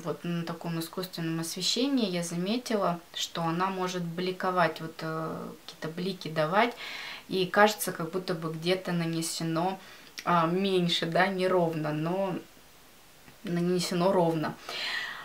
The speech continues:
а, по контуру я имею в виду. А, в общем-то, цвет красивый, да, такой. Он, а, праздничный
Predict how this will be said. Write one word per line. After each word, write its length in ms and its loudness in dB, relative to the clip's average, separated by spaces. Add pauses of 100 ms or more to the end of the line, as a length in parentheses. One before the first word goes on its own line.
(140)
а, 240 -2 (120)
по 80 4
контуру 420 0
я 160 -2
имею 220 -2
в 40 -8
виду. 240 -4 (220)
А, 180 4
в 160 2
общем-то, 640 6
цвет 420 4
красивый, 880 -2
да, 200 4
такой. 520 -2 (1400)
Он, 320 -4 (300)
а, 400 0
праздничный 1120 2